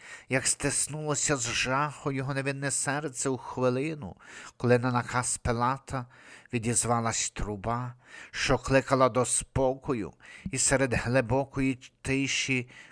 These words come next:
почув Спаситель жорстокий і несправедливий засуд: "Розпни, розпни,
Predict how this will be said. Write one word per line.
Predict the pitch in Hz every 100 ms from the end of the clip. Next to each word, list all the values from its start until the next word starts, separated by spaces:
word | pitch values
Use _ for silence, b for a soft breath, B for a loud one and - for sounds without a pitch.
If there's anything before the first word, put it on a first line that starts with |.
| _
почув | 120 110 - 113 101
Спаситель | - - 110 - 117 - 113 82 80
жорстокий | - 104 - - - - 113 110 - 107 87 - B B B B _
і | 135
несправедливий | 110 110 - - 117 107 107 90 101 101
засуд: | - - 98 87 - - - _ b b b b
"Розпни, | - 101 - - - 95 101 101 82 85 b b b _
розпни, | 98 101 - - - 98 98 -